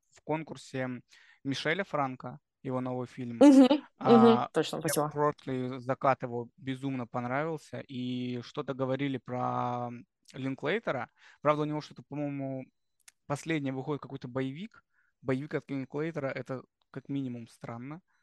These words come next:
Speaker 1: Но всё равно его я тоже ждал в Каннах, но тут как бы его нет.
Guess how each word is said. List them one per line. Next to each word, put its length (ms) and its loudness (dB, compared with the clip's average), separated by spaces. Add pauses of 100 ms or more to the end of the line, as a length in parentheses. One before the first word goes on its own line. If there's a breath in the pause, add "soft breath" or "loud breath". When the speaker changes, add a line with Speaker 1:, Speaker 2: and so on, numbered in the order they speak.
(480)
Speaker 1:
Но 240 -2
всё 160 -6
равно 160 0
его 200 -2
я 60 0
тоже 260 -8
ждал 240 -4
в 80 -20
Каннах, 340 -4
но 200 -8 (120)
тут 260 -18
как 180 -12
бы 140 -14
его 240 -14
нет. 220 -18